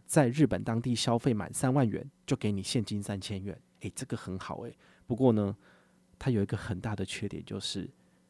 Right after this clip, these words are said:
不是免登勉强人人有，你要登录，而且只限六百名。<laughs> 我想说，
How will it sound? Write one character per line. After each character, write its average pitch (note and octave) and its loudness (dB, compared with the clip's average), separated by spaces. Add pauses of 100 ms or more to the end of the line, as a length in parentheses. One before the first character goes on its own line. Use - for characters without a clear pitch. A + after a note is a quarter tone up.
(340)
不 G#2+ 0
是 B2 0
免 F#2+ 0
登 G#2+ 0
勉 G2 0
强 G2 -6
人 F#2 -4
人 F#2+ -4
有， - -10 (180)
你 A2 -4
要 D#3 6 (120)
登 C#3+ 6
录， D3+ 8
而 D3 6
且 D3+ 6
只 B2+ 0
限 F#3+ 6
六 G3 10
百 C#3 4
名。 C3+ 4
<laughs> - -8
我 F#3+ 4
想 B2 -2
说， C3 0